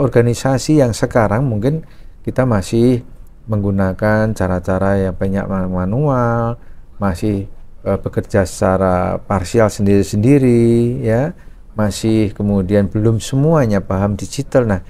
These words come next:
inilah yang akan, eh, perlu kemudian,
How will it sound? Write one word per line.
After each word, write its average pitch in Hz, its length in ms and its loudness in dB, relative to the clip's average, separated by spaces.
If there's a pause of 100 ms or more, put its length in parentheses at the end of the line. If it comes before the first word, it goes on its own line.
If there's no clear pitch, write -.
(300)
inilah 135 360 2
yang 104 180 4 (100)
akan, 117 280 0
eh, 95 160 -4
perlu 101 280 2
kemudian, 104 720 -2